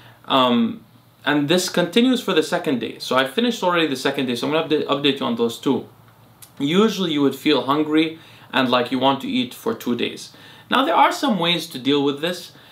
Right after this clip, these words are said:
Uh, one of the easiest ways is to drink, uh, coffee, which is an appetite suppressant. Um, but you could also, uh, I've learned something interesting about coffee today, I should mention.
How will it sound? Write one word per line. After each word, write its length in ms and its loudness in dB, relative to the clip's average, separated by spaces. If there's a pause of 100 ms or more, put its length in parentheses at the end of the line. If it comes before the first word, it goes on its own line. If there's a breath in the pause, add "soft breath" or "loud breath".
(180 loud breath)
Uh, 260 4
one 180 2
of 140 -2
the 60 -2
easiest 480 0
ways 280 0
is 160 -8
to 100 -12
drink, 400 -4
uh, 400 0
coffee, 520 0
which 260 -4
is 160 -6
an 80 -4
appetite 400 -2
suppressant. 720 -2 (560 loud breath)
Um, 540 -2 (720)
but 280 0
you 80 -2
could 140 0
also, 640 2 (220)
uh, 640 -2 (180)
I've 160 0
learned 160 2
something 260 0
interesting 360 -4
about 200 -2
coffee 300 0
today, 240 -8
I 80 -6
should 180 -8
mention. 380 -6